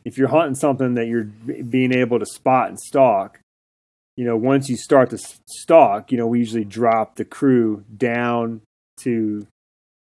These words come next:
really whoever's gonna be doing the hunting and the shooting, and then one,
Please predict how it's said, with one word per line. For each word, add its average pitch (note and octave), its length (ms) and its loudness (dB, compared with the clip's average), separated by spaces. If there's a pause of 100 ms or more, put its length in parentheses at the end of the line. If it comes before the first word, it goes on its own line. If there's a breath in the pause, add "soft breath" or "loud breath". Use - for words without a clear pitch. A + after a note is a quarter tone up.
(140)
really C3 400 6
whoever's A#2+ 440 2
gonna A#2 160 -4
be A2+ 120 -4
doing A2+ 360 0
the G2 180 -8 (720)
hunting B2 680 -2
and G#2+ 120 -12
the G2+ 60 -10
shooting, A2+ 640 0
and A2+ 200 -8
then G#2+ 200 -8
one, A2 260 -4